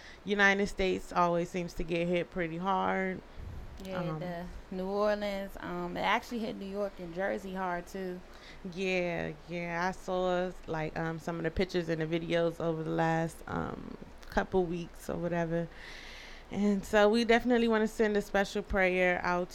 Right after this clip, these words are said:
Speaker 1: to, um, everyone affected by that storm. Hopefully, um, we can wrap up hurricane season with no more disasters. Um, but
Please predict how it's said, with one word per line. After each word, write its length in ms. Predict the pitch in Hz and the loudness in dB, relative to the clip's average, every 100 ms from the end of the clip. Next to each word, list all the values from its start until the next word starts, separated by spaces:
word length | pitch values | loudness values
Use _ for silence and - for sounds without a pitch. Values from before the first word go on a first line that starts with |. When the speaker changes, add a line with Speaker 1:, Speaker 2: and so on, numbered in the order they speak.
| - | -4
Speaker 1:
to, 240 | 196 175 | -4 -4
um, 280 | - 170 170 | -4 -4 0
everyone 420 | 175 170 170 170 | 0 0 -2 0
affected 480 | 170 - 165 - 160 | 0 0 0 0 0
by 160 | 165 165 | 0 0
that 220 | 160 160 | 0 -2
storm. 800 | - - 202 196 190 190 196 190 - - - | -6 -2 2 4 4 2 0 -6 -12 -12 0
Hopefully, 680 | 202 196 202 202 208 190 - | 2 2 0 2 2 0 -2
um, 260 | 175 175 175 | -2 -2 -2
we 80 | 180 | -2
can 240 | 180 160 | -2 2
wrap 340 | 160 170 - - | 4 2 0 2
up 320 | 143 170 - | 8 8 6
hurricane 600 | - 202 196 190 220 196 | 2 4 4 2 -4 -4
season 680 | 202 208 202 185 196 190 185 | -4 -2 -2 0 0 0 2
with 260 | 175 180 175 - - | 4 4 2 -8 -10
no 300 | 123 185 185 | -2 2 2
more 280 | 185 180 175 | 2 0 2
disasters. 1160 | 175 170 180 175 180 - 185 180 175 175 - - - - - - - - - | 0 2 4 4 2 0 0 0 0 -2 -10 -20 -18 -18 -18 -18 -18 -18 -10
Um, 480 | - 180 175 165 175 180 - - - - - | -6 -2 -2 -4 -6 -10 -14 -16 -14 -12 2
but 560 | 190 254 233 - - - | 8 10 8 4 -10 -10